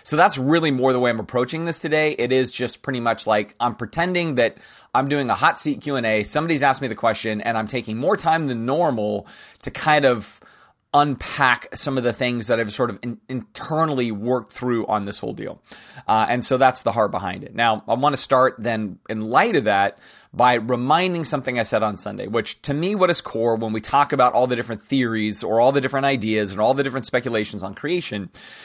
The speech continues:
that we maintain that the God of the Bible, uh, is the one we're talking about here. And the God of the Bible is the creator of the universe. And with that,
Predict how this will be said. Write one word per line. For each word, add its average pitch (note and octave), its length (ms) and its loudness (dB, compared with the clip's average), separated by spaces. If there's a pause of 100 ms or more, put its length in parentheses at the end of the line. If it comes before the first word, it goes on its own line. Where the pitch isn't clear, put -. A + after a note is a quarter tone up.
(220)
that C3+ 200 2
we C#3+ 120 2
maintain D3+ 460 0
that A#2 120 -6
the A#2+ 80 -6
God A#2 320 4
of F3 100 0
the D#3+ 60 2
Bible, A2 680 0 (260)
uh, A2+ 260 4 (100)
is D3+ 340 2
the D3+ 80 -2
one D3 160 0
we're D#3 80 2
talking G#2 320 0
about G2 200 -2
here. G#2 260 -2 (640)
And C3 180 0
the A2+ 40 -4
God G#2+ 180 4
of D#3+ 80 -2
the D#3+ 60 0
Bible C3 360 4
is A#2 80 -2
the A2+ 60 -6
creator A#2 240 -2
of C3+ 40 0
the C#3+ 60 -2
universe. A2+ 440 -2
And A2 360 -6
with G3+ 260 0
that, A2+ 400 0